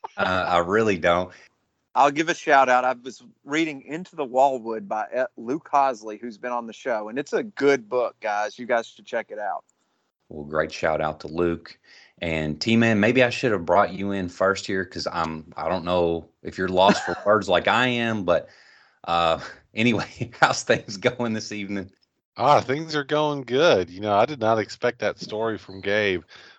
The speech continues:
Speaker 3: But then again, knowing Gabe, I'm not too surprised hearing all of that. <laughs> Um, I just don't, I don't even know where to begin, Gabe.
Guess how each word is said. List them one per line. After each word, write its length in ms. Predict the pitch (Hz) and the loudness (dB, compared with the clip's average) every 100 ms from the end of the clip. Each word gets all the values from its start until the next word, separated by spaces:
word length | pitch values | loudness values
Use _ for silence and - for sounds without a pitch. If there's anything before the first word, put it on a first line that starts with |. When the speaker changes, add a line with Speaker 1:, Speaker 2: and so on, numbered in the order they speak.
| _ | _
Speaker 3:
But 120 | 110 | 0
then 160 | 139 135 | 4 4
again, 360 | 123 131 120 | 4 4 4
knowing 420 | 135 165 143 117 | 6 6 6 2
Gabe, 400 | 104 98 92 95 92 _ _ _ _ _ | 2 2 4 0 -4 _ _ _ _ _
I'm 220 | - 101 104 | -4 -2 4
not 260 | 113 120 _ _ _ | 4 4 _ _ _
too 240 | - 175 160 | -4 -2 -2
surprised 840 | - 107 - 104 87 82 82 - - - | -4 -6 -2 2 4 2 0 -8 -4 0
hearing 300 | - 107 85 | 0 0 0
all 280 | 80 85 80 | 2 2 0
of 80 | 76 | 6
that. 420 | 480 - - - 508 | 6 6 2 4 4
<laughs> 60 | - - - - - | 4 2 2 2 -6
Um, 420 | 104 101 95 92 87 - - - | 2 4 4 4 0 -10 -20 0
I 140 | 123 185 | 6 8
just 220 | 185 123 | 6 6
don't, 340 | 151 143 143 - | 8 10 8 4
I 180 | - 160 | 4 6
don't 180 | 185 151 | 6 6
even 320 | 131 120 113 | 2 0 4
know 260 | 117 117 | 6 6
where 160 | 113 117 | 6 2
to 100 | 107 | 2
begin, 580 | 98 98 104 110 113 107 | -4 -8 -2 2 2 0
Gabe. 540 | 113 110 113 110 113 | -4 0 0 2 0